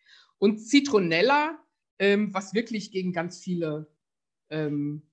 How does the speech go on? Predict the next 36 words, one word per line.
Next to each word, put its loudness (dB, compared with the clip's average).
ja, 0
Lästlinge, -2
sag -6
ich -8
mal, 0
so -8
auch -6
wie 2
Mücken. 0
Ich -16
meine, 0
eine -2
Mücke 2
ist 0
auch -2
ein -14
Parasit, -14
die -14
saugt -6
uns -14
ja -16
auch -20
alle -18
an. -16
Zitronella 2
hält 4
die -2
Mücken 2
fern. -2
Geranie 0
hat -8
sogar -2
die -8
Fähigkeit, -6
den -6
Chitinpanzer -6